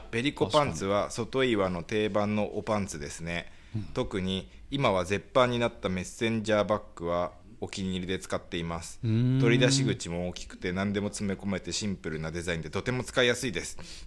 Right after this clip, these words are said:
Speaker 1: 博士、工場長は外岩行く時にこれは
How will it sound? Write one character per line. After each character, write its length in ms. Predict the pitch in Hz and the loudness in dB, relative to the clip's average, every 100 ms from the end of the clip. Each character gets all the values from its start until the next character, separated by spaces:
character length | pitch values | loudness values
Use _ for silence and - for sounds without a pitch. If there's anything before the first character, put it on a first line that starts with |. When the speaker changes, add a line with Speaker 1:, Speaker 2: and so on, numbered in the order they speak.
| - 117 | 0 2
Speaker 1:
博 120 | 110 | 2
士、 100 | 110 | 0
工 220 | 123 123 | 0 2
場 160 | 131 101 | 2 0
長 180 | 101 95 | 0 -2
は 200 | 95 - | -2 -6
外 320 | - 120 143 | -4 -2 2
岩 240 | 135 135 131 | 4 4 4
行 140 | 120 | 2
く 80 | - | -2
時 300 | 131 - 90 | -2 -2 -4
に 140 | 82 | -8
こ 140 | - 107 | -6 0
れ 120 | 113 | 4
は 220 | 113 | 4